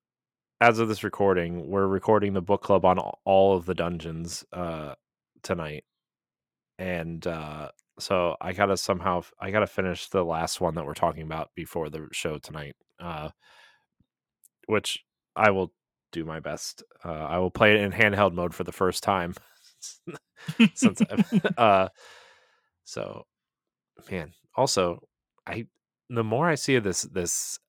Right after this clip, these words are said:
Speaker 1: uh, Ally handheld,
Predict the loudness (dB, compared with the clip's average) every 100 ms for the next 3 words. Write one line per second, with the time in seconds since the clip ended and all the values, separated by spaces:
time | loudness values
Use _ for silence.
0 | -2 0 0 -4 -10 _ 0 4 6 4
1 | 0 -6 -10 _ _ _ -6 -6 -4 -6
2 | -6 -10